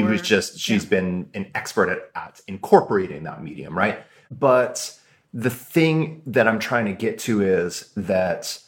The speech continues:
Speaker 2: having a big following very rarely translates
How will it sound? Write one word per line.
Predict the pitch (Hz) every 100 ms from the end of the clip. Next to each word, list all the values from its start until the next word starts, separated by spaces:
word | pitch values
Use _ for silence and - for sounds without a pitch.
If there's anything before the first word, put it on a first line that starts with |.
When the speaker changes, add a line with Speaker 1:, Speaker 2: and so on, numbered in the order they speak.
| _ _ _ -
Speaker 2:
having | - - 139 143 160 143
a | 139
big | 104 - 110 101 101 -
following | - 92 92 87 90 85 82 82 - _ _ _ _ _ _ _ _ _ _ _ _ -
very | 127 98 135 135 135 127
rarely | 110 104 110 104 104 98 95
translates | - - - 113 104 98 90 85 82 76 - - -